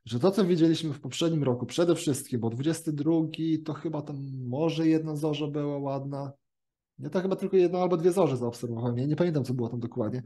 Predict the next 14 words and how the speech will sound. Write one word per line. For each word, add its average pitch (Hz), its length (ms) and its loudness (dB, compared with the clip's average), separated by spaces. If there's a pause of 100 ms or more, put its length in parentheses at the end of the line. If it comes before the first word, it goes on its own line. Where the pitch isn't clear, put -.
(580)
Głównie 160 420 4
rok 165 140 6
dwudziesty 143 380 0
trzeci. 139 480 -4 (1000)
No 165 140 0
to 165 100 6
to, 185 140 4
co 185 120 4
było 170 180 8
w 151 40 2
dwudziestym 156 440 2
trzecim, 143 600 -4
co - 200 -2
już - 460 2